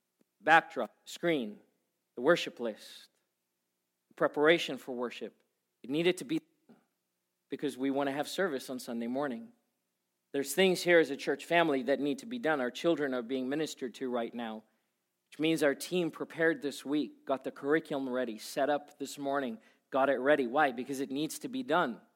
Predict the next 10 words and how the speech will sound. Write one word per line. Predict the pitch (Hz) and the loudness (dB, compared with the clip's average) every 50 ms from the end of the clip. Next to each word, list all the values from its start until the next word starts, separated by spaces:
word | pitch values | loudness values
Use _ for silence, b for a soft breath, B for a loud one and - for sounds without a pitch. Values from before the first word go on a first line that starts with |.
| _ _ _ _ _ _ _ _ _ _ _ _ _ _ _ _ _ _ _ _ _ _ _ _ _ _ - | _ _ _ _ _ _ _ _ _ _ _ _ _ _ _ _ _ _ _ _ _ _ _ _ _ _ -6
And | 131 | -4
there's | 131 127 135 | 0 4 8
aspects | 160 180 196 196 - 196 175 165 - - | 10 10 8 8 6 4 4 4 4 4
of | 175 160 147 135 - - | 4 4 4 2 0 -2
doing | 151 170 180 175 165 | 0 2 2 4 6
life | 160 165 170 190 190 - - | 6 8 8 8 6 4 -2
together | - - 175 160 139 175 180 185 180 180 156 151 | -6 -4 -4 2 6 8 8 8 8 8 8 8
that | 143 151 151 151 | 6 6 6 6
are | 156 156 | 4 4
not | 156 160 165 180 185 190 180 - | 4 6 8 8 8 8 6 2